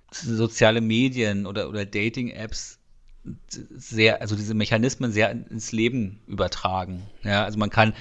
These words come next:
halt mit einem Klick Leute, äh, entfernen, man kann Gespräche mit einem Klick beenden, äh, man, man hört dann plötzlich auf beim Chatten und dann meldet man sich mal einen Tag später wieder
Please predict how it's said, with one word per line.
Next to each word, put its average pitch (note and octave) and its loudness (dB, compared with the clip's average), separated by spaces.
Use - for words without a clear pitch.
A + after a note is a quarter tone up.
halt G#2+ 0
mit G#2+ -2
einem G#2+ 2
Klick C3+ 0
Leute, A2+ 4
äh, - -12
entfernen, A#2 6
man A#2 0
kann G#2+ -2
Gespräche A#2 -2
mit G#2+ -4
einem G#2 -4
Klick - -4
beenden, C#3 0
äh, A2+ 2
man, G#2+ 2
man G#2 -4
hört A2 6
dann A#2+ 4
plötzlich A2 -4
auf C#3 4
beim A2+ 0
Chatten E3+ 2
und B2 -4
dann A#2 0
meldet A#2 -2
man A#2 -2
sich A2 -8
mal A#2 -2
einen A2 -6
Tag A2 -4
später C#3+ 0
wieder C#3+ -2